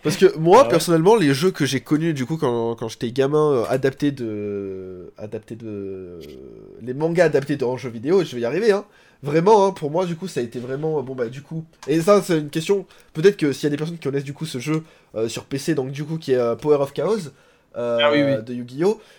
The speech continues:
Speaker 1: euh, j'ai jamais compris, parce qu'on a une super grande boîte, et, euh, et quand tu l'ouvres, il y a un jeu, il y a ça, et il y a l'emplacement pour un autre C D,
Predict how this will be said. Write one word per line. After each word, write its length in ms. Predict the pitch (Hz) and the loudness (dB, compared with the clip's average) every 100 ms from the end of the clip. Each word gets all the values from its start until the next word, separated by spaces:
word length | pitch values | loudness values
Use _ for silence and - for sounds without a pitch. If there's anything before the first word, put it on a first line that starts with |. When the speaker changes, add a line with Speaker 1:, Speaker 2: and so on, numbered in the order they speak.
| _ | _
Speaker 1:
euh, 100 | 123 | -2
j'ai 140 | 135 165 | 0 4
jamais 180 | 226 392 | 6 6
compris, 320 | 240 185 214 | 4 -4 -2
parce 180 | 202 165 | -2 0
qu'on 140 | 170 | 2
a 80 | 165 | 4
une 100 | 165 | 2
super 360 | - 294 254 | -2 -2 0
grande 200 | 185 175 | -2 -4
boîte, 380 | 147 147 220 - - _ - | 0 0 0 -4 -20 _ -2
et, 200 | 151 147 | 4 6
euh, 440 | 139 139 131 127 120 _ _ _ _ _ - - | 6 4 2 0 -4 _ _ _ _ _ -20 -2
et 140 | 165 | -2
quand 120 | 185 226 | 2 2
tu 120 | 233 | 4
l'ouvres, 400 | 208 220 359 175 | 4 6 4 0
il 60 | 131 | 2
y 40 | |
a 100 | 156 - | 2 6
un 120 | 226 | 4
jeu, 380 | 220 165 180 403 _ - - - _ | 6 6 4 4 _ -20 -20 -20 _
il 80 | 160 | 6
y 20 | |
a 40 | |
ça, 440 | 165 180 180 466 - _ _ _ _ _ _ - | 8 8 6 6 -4 _ _ _ _ _ _ -2
et 40 | |
il 40 | 156 | 6
y 40 | |
a 80 | 185 - | 6 6
l'emplacement 480 | 202 254 339 - 320 | 4 6 2 -2 -2
pour 140 | 233 | 2
un 80 | 185 | 4
autre 140 | 247 | 4
C 160 | - 240 | 2 0
D, 320 | 175 208 440 | 4 2 0